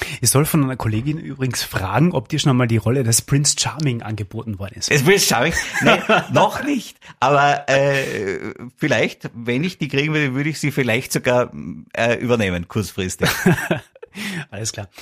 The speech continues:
Speaker 1: Äh, zweitausendneun dann das erste, äh, Programm Esoterisch.
Speaker 2: Mhm.
Speaker 1: <clears throat> Also esoterisch wahrscheinlich so auch ein bisschen ein
Speaker 2: Ein
Speaker 1: Wortspiel.
Speaker 2: Wortspiel, ja.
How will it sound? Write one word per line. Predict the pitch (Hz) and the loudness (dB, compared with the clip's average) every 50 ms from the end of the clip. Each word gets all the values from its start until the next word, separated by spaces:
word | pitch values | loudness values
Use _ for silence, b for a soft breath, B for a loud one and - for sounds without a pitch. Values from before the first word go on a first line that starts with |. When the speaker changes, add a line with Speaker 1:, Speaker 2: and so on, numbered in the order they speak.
| B B B | B B B
Speaker 1:
Äh, | 120 131 | -2 0
zweitausendneun | - 147 160 175 220 202 - 165 139 135 147 190 | 2 2 2 2 2 0 0 0 0 0 -2 -2
dann | 208 185 151 | -2 -2 -2
das | 147 135 - | -2 -4 -4
erste, | - 131 151 - 190 180 | -6 -8 -4 -2 0 0
äh, | 165 151 131 | 0 0 -2
Programm | - - 120 - - 107 117 151 180 - | -4 -6 -10 -6 -2 -2 -2 -2 -2 -2
Esoterisch. | - 151 180 - - 147 123 110 117 135 135 127 131 147 - - - - _ _ - | -2 0 0 2 0 0 -2 0 0 0 0 0 0 0 0 0 -2 -4 _ _ -12
Speaker 2:
Mhm. | 104 87 92 113 139 180 - | -12 -10 -10 -12 -12 -10 -6
Speaker 1:
<clears throat> | - 220 - - 175 170 135 - | -6 -4 0 2 4 4 4 2
Also | 135 135 123 | 0 0 0
esoterisch | 120 135 143 - - 139 131 113 - _ _ - - 131 131 160 185 180 - | 2 2 2 4 4 4 2 2 -2 _ _ 0 2 2 2 2 2 0 0
wahrscheinlich | - 151 143 151 143 151 151 143 | -2 0 0 0 0 0 0 -2
so | 143 143 | -2 -2
auch | - - 73 73 - - | -2 -2 -2 -2 -2 -2
ein | 135 | -2
bisschen | 147 139 147 123 | -2 0 0 2
ein | 117 | 2
Speaker 2:
Ein | 127 | 4
Speaker 1:
Wortspiel. | 131 127 123 - 151 160 | 4 4 4 4 2 2
Speaker 2:
Wortspiel, | 147 156 165 | 2 2 0
ja. | - 135 | 0 -2